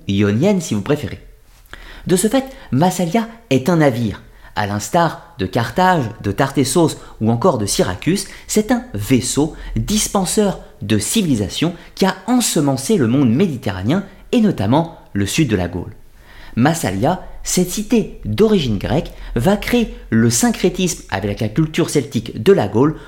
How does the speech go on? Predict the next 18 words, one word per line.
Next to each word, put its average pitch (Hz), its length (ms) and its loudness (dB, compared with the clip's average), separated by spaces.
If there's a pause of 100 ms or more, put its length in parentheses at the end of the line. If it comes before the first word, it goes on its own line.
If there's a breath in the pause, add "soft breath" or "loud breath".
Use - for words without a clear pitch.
(120 loud breath)
pour 151 140 2
donner 214 360 2
une 127 200 2
civilisation 160 520 -2 (220)
particulière, 151 640 -2 (200 loud breath)
ou 139 40 -4
du 156 80 2
moins 208 220 2
un 143 240 2
aspect 220 580 0
particulier 165 720 0 (240 loud breath)
à 120 80 -2
ce 117 140 -6
territoire 123 480 2
de 110 80 -2
la 98 100 -2
Provence 139 460 0
méridionale. 92 560 -2